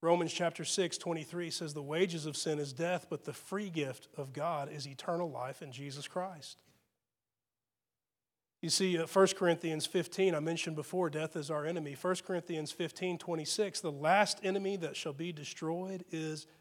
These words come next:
death." And you'll see death cast into the lake of fire in Revelation chapter twenty.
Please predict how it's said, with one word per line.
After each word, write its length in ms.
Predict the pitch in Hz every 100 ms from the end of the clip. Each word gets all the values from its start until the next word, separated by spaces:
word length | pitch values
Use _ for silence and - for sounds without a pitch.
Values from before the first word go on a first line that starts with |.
| _ 143
death." 480 | 135 113 - - - _ _ _ _ _ _ _ _ _ _ _ _ _
And 80 | 143
you'll 100 | 147
see 220 | - 185
death 420 | 175 165 165 170 -
cast 360 | 160 160 156
into 140 | 175 151
the 100 | 147
lake 240 | 151 156
of 80 | 135
fire 320 | - 147 147
in 80 | 135
Revelation 600 | 139 143 139 139 - 147
chapter 320 | 139 135 -
twenty. 420 | 123 143 135 135